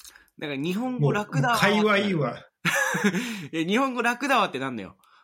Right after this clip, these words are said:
Speaker 2: 「日本語楽だわ」ってなるよね。
Speaker 1: だから、いや、
Speaker 2: うん。
Speaker 1: 日本人と別に話さなくてもなんとなく伝わるわってなるから。
Speaker 2: <laughs> なるほどね。あ、あ、なんかちょっとわかる気がする、それ、その感覚。
Speaker 1: 頑張っ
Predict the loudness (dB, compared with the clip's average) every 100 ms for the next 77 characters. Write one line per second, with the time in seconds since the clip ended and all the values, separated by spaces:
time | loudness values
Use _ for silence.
0 | _ _ _ _ _ _ -2 0 2 0
1 | 2 2 4 2 2 0 -4 -12 -10 -4
2 | -2 0 0 -2 -6 -6 -4 -6 -6 -4
3 | -4 -4 -6 -4 -6 -6 -8 -4 -4 -2
4 | -4 -4 -6 -6 -6 -8 -8 -8 -8 -4
5 | -2 -2 -2 -4 -4 -10 -8 -8 -8 -8
6 | -10 -10 -8 -10 -14 -12 -12 -12 -4 -2
7 | 4 4 6 4 2 0 0 -4 -6 -8
8 | -12 -14 -20 -18 -4 -4 -4 -14 -20 -20
9 | _ _ -6 2 4 6 4 2 2 6
10 | 6 6 4 6 4 4 0 -2 0 2
11 | 4 2 0 0 0 0 -2 -2 -4 -6
12 | -8 0 0 2 0 0 -2